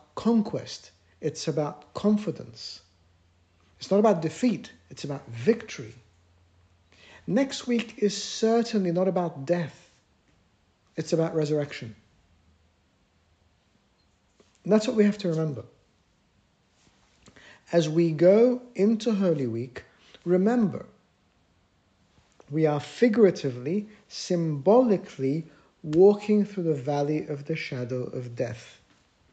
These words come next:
We are reliving humankind before the resurrection.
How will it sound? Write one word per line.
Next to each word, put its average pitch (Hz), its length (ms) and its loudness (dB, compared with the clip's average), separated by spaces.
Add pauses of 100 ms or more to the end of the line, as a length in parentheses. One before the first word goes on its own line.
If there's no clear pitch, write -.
(800)
We 170 140 6
are 170 160 6
reliving 190 760 4 (380)
humankind 175 1200 -2 (720)
before 220 600 2
the 202 100 0
resurrection. 165 760 -2